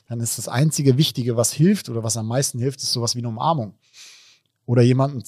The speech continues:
zur Seite zu nehmen, nicht in der Gruppe zu sagen, „Hey, hab, guck doch nicht so traurig, was ist denn los mit dir? Stell dich mal nicht so an, ey, das Wetter ist geil,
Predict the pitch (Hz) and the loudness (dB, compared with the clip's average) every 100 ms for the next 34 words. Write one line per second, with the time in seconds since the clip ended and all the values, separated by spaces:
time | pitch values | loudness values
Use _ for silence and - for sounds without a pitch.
0 | - - 127 110 131 170 156 - 123 117 | -14 -6 -4 0 0 0 -2 -2 0 0
1 | 113 147 156 123 110 139 175 - 110 113 | 0 0 0 -2 0 0 0 0 -4 -6
2 | 123 147 151 - - 190 - 247 240 214 | -4 -2 -4 -10 -8 -4 4 4 4 -2
3 | 143 151 127 113 107 143 175 220 254 233 | 4 6 6 2 -4 -6 -8 -4 -2 0
4 | 277 - 254 - 139 110 - - - - | 0 -2 -6 -2 0 0 -6 -14 -6 -2
5 | 220 208 208 180 190 196 214 160 151 180 | 0 0 -2 -2 2 2 4 0 0 0
6 | 196 196 - 180 185 185 | 0 -2 0 2 2 0